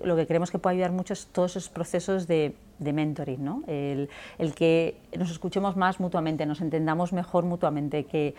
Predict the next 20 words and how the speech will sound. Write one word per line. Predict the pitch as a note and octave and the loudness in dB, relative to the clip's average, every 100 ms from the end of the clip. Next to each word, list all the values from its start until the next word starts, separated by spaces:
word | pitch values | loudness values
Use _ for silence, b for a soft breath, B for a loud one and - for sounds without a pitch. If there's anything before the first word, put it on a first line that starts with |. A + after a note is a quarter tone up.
| B B B - - | B B B -20 -4
una, | F3+ F3 F3+ F3+ F3+ F3+ - | 0 4 4 6 6 4 2
una | F#3 F3+ | 2 2
persona | F3 F3 - F3 E3+ | 4 2 2 0 2
con | E3+ | 2
potencial | E3+ E3+ E3 F#3 | 2 0 2 2
mujer, | E3+ E3+ - F3+ E3+ - - - | 2 0 2 4 4 0 -10 -4
eh, | F3 E3 D#3+ D#3+ D#3 D3+ | 0 2 2 2 0 -2
sea | - - D#3+ | -4 0 2
mentorizada | E3 D#3+ F3 F3+ E3+ | 2 -2 0 2 4
por | E3 | 4
un | E3+ | 2
hombre | E3+ E3 E3+ | 2 4 4
que | - | 4
ha | D#3+ | 2
llegado | E3 D#3+ D3+ D#3+ D3+ | 4 2 2 2 2
lejos, | D3+ - D3 C3+ - | 0 -2 -6 -6 2
o | F3 | 2
viceversa, | G#3+ F3 E3 - D#3 | 4 4 4 4 -2
una | D3+ D#3+ | 0 -2
mujer | D#3+ - F#3+ F3+ F3+ | -2 2 6 6 4